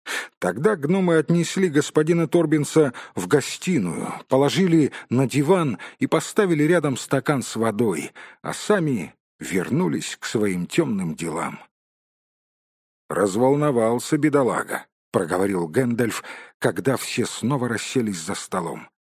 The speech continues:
«С ним такое случается, но он и вправду один из лучших, свиреп, как разъяренный дракон».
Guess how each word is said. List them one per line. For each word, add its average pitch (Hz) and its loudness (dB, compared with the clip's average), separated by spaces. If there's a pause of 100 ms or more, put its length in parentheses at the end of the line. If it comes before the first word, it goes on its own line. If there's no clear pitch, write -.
(480)
«С - -10
ним 135 0
такое 143 2
случается, - -2 (420)
но 90 2
он 101 0 (260)
и 92 -4
вправду 82 0
один 104 0
из 90 -4
лучших, - -2 (280)
свиреп, 95 0
как - -2
разъяренный 113 2
дракон». 117 0